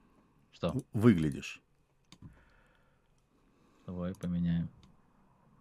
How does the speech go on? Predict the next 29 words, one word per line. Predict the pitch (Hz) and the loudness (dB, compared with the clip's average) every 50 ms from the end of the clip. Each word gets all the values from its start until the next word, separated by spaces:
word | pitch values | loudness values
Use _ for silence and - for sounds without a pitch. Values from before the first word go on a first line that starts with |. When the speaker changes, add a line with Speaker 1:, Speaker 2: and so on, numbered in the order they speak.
| - - - | -6 4 8
Speaker 1:
О! | 127 127 120 98 - - - _ - - - _ _ _ _ _ _ _ - - - _ _ _ _ - - | 10 10 10 10 6 2 -16 _ -20 -20 -20 _ _ _ _ _ _ _ -20 -20 -20 _ _ _ _ -4 2
Speaker 2:
Давай | 104 101 113 | 8 12 12
Speaker 1:
Классно. | 139 151 | 12 12
Speaker 2:
всё-таки | - - 110 85 - 101 | 12 8 2 2 2 0
смотреть | - - 120 110 104 110 107 92 | 4 6 6 6 8 6 6 6
друг | 87 95 92 82 | 6 2 2 2
на | 95 92 85 | 2 2 2
друга. | 87 85 78 71 71 71 _ - | 2 0 0 -2 -6 -10 _ -10
Speaker 1:
Да, | 101 110 110 107 101 95 | -4 0 0 2 2 0
да. | 90 104 113 98 95 90 95 104 | 2 0 0 0 0 -2 -4 -4
А | 101 95 | -2 0
то | 113 107 | 2 2
как-то | 90 85 113 95 | 2 0 -2 -2
просто | - 110 107 - | 0 0 0 0
смотрели | - 104 104 113 117 107 | 0 0 2 4 4 2
туда | 101 104 101 98 | 2 2 0 0
оба. | 92 92 92 87 90 - - - 127 - | 0 0 -2 -6 -8 -10 -8 -8 -8 -4
<laughs> | - - - - - - - - - - - - - - - - | 2 2 2 2 0 -20 -20 -20 -20 -20 -20 -20 -20 -20 -14 -6
Как | - 87 85 80 | -2 0 2 2
группа | 101 98 90 - 85 85 | 2 2 2 4 4 4
Yellow. | 87 92 95 92 85 80 80 - - - - - _ _ _ - - - - - _ _ _ _ _ _ - - - _ - - - _ - - - - - - - - - - - - - - - - - - - - - - - - - - - - - _ - | 6 6 4 4 4 0 -2 -6 -18 -20 -20 -20 _ _ _ -20 -20 -20 -20 -20 _ _ _ _ _ _ -20 -20 -20 _ -20 -20 -20 _ -20 -20 -20 -20 -20 -20 -20 -20 -20 -20 -20 -20 -20 -20 -20 -20 -20 -20 -20 -20 -20 -20 -20 -20 -20 -20 -20 -20 -16 _ 2
Чё, | - 139 | 4 6
как | 139 135 117 | 6 6 6
жизнь? | 104 113 110 104 92 - - | 4 2 0 -2 -2 -6 -4
Speaker 2:
Капец | - 101 - - 120 - - - | -4 -2 2 2 2 2 2 -4
ты | - | -4
старый, | 95 - - - - - 90 85 76 76 76 71 | -4 -4 -6 -6 0 2 4 4 4 2 -2 -4
блин. | - - 85 87 - _ - - - 1077 - - | -8 -12 -16 -16 -18 _ -4 -2 -2 -2 2 4
Speaker 1:
<laughs> | - - | 6 6